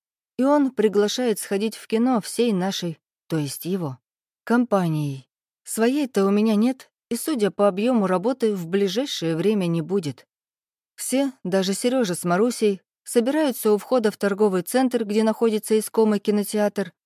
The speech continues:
к назначенному времени. Отсутствует только Дима, что ожидаемо.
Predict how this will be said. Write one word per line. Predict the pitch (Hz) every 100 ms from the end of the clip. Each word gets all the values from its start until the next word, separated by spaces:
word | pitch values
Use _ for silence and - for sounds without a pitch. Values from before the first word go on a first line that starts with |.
| _ _
к | -
назначенному | 202 180 196 233 214 220 220
времени. | 233 196 151 147 135 - _ _ _ _ -
Отсутствует | 220 - 311 - 175 170
только | 240 233 -
Дима, | 226 226 143
что | 135 - 156
ожидаемо. | 156 196 170 143 135